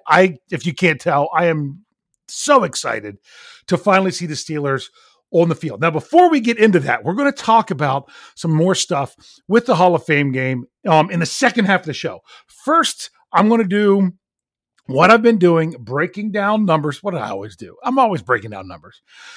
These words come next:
I'm breaking down the numbers for a specific question from a very special, it's a very special question from a very special person that wanted me to figure out something.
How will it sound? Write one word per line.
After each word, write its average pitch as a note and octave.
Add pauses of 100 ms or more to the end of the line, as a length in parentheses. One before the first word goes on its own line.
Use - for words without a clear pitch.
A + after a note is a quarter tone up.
(120)
I'm C3+
breaking A3+
down A#3+
the B3+
numbers F#3
for D3+
a C3+
specific F#3+
question D#3 (280)
from D#3
a D3+
very G3+ (340)
special, F3
it's D#3+
a D#3
very G3
special A#3+
question D#3+
from D#3
a D3
very E3+
special D#3
person G#2+ (500)
that D#3
wanted E3+
me D#3
to -
figure C#3
out B2
something. G2